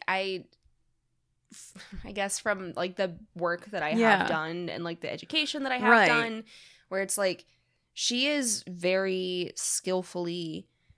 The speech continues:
Speaker 1: navigating an unpredictable person
Speaker 2: Yes.
Speaker 1: that is volatile. And, like, she shouldn't have to do that,
Speaker 2: But
Speaker 1: but
Speaker 2: she's
Speaker 1: she
Speaker 2: doing an
Speaker 1: is.
Speaker 2: incredible <laughs> job.
Speaker 1: And so, like, every time that she, like,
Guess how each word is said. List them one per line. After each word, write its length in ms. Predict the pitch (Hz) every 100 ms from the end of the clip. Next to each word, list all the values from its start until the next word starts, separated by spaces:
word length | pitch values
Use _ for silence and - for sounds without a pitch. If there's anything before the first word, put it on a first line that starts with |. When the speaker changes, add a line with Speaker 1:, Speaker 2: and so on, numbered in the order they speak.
| _ _ _ -
Speaker 1:
navigating 960 | 190 175 175 175 170 170 170 170 165 - _ -
an 240 | 185 180 -
unpredictable 760 | 180 180 185 165 160 165 156
person 680 | 156 - 147 - 214 240 262 -
Speaker 2:
Yes. 360 | - - -
Speaker 1:
that 320 | 175 185 180 -
is 160 | 175
volatile. 680 | 165 156 90 85 - 55 - - _ - _
And, 500 | 196 190 185 180 175 - -
like, 120 | 185
she 120 | 208
shouldn't 260 | 202 208 170
have 220 | 185 294
to 60 | 302
do 140 | 214
that, 300 | 165 160 233 - _ -
Speaker 2:
But 80 | 196
Speaker 1:
but 40 |
Speaker 2:
she's 100 | 202
Speaker 1:
she 60 | 208
Speaker 2:
doing 140 | 240
an 120 | 226 170
Speaker 1:
is. 120 | -
Speaker 2:
incredible 440 | - - - -
<laughs> 40 | -
job. 500 | - 226 185 185 202
Speaker 1:
And 160 | 247
so, 200 | - 247
like, 240 | 233 220 -
every 340 | - 240 311 311
time 500 | - 190 185 214 226
that 380 | 208 185 170 -
she, 340 | - 202 190
like, 280 | 196 185 160